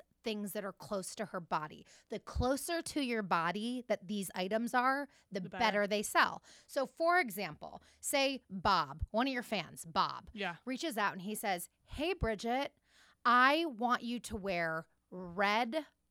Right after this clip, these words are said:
Speaker 1: nail polish. Go get a pedicure on me and send me your toenail clippings."
Speaker 2: No, Betsy.
Speaker 1: Yes, Bridget.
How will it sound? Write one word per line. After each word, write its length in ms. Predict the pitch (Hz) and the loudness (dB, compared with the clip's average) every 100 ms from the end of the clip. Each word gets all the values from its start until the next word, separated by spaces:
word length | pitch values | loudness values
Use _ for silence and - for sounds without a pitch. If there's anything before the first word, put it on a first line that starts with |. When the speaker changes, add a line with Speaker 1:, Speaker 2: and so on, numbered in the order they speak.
| - | -6
Speaker 1:
nail 400 | 226 233 247 240 | -2 2 2 2
polish. 760 | - 202 - - 190 - - - _ _ _ 196 175 | 0 -2 -2 -10 -14 -14 -14 -16 _ _ _ -12 -4
Go 260 | - 226 262 | 6 6 6
get 180 | 240 320 | 4 0
a 60 | 330 | 2
pedicure 720 | - 294 269 254 - 190 170 | 2 2 0 -2 -2 -2 -2
on 340 | - 190 214 226 | 0 0 2 0
me 300 | 202 165 160 | -2 -6 -8
and 160 | 175 170 | -10 -6
send 640 | - - 233 277 320 254 | -4 2 4 4 2 0
me 460 | 214 160 165 165 196 _ _ - | -2 -4 -8 -10 -12 _ _ -6
your 180 | 202 196 | -4 -4
toenail 720 | - - - 277 247 151 135 | -6 -6 -2 0 0 -4 -8
clippings." 380 | - 165 - 403 | -14 -12 -10 -6
Speaker 2:
No, 320 | 392 381 392 - | -2 0 -2 -2
Betsy. 320 | 320 311 330 | -4 -4 0
Speaker 1:
Yes, 440 | 320 262 285 302 - | 2 8 8 8 0
Bridget. 760 | 214 247 202 240 240 233 - | -2 -2 2 4 4 2 -6